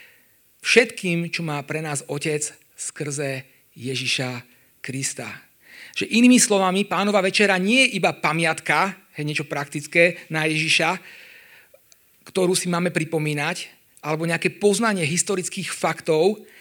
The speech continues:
ale pri Pánovej večeri skutočne vierou sítime našu dušu všetkým, čo pre nás Ježiš dosiahol,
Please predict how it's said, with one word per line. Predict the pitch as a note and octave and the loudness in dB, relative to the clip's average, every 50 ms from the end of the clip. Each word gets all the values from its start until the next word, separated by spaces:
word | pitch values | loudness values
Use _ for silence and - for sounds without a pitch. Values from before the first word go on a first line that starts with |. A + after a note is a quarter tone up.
| - - - - - - | -20 -20 -20 -20 -14 -4
ale | - D#3 E3+ F3 | 0 2 2 2
pri | F3 - F#3 F3 - | 2 0 -2 -2 0
Pánovej | - A3 A3+ B3 B3+ B3+ B3+ B3 G#3 | 2 2 4 4 6 8 8 8 8
večeri | F3+ F3+ E3 F#3+ F#3 E3+ F3 F#3 F#3+ F3 - - _ _ _ _ _ | 6 2 2 2 0 0 0 -2 -4 -6 -10 -18 _ _ _ _ _
skutočne | _ - - - - - G#3+ B3 A#3 C4+ B3+ - - G3+ F#3+ F3+ F3+ F3+ F3+ F3 - - _ _ _ _ _ | _ -4 -4 -4 -4 -4 -4 -2 0 0 0 0 0 0 2 2 2 2 0 -2 -6 -12 _ _ _ _ _
vierou | - A#2+ A#2+ B2+ D#3 F3 G3 G#3+ G#3+ F#3+ F3 E3 D#3+ D#3+ D#3 D3 - - - _ _ | -14 -10 -6 0 2 4 6 6 6 6 6 6 6 6 4 0 -6 -12 -20 _ _
sítime | - - - - G3+ G#3+ G3+ G#3 G#3 G3 F3 D#3+ D#3 | -10 -8 -4 -2 0 0 0 0 0 0 2 2 2
našu | D#3 D3+ D3+ - C#3+ C3 | 2 2 0 0 -2 -4
dušu | A#2+ C#3 F#3+ F#3+ - - A3 A3 A#3 A3 - - _ _ - - _ _ _ | -2 -2 0 0 0 2 2 0 0 -2 -6 -10 _ _ -20 -20 _ _ _
všetkým, | - - - - A3+ A3 A3 - - F#3 F3+ E3+ E3+ E3 - | -6 0 6 6 6 6 6 2 -2 -2 0 0 0 0 -2
čo | D#3+ C#3+ | -4 -2
pre | C#3+ D#3 | -2 -2
nás | D#3 D3+ D3 C#3+ C3+ - | -2 -2 -2 -4 -4 -4
Ježiš | D3 C#3 D3+ F#3+ G3+ F3 G3 F#3+ F#3 F3 | -4 0 2 4 4 4 2 0 -2 -2
dosiahol, | C#3+ D3+ D3+ D3 - E3+ D#3+ D3+ D3+ D#3 D#3+ D#3 D#3+ | 0 0 0 0 0 -2 -2 0 2 2 2 2 0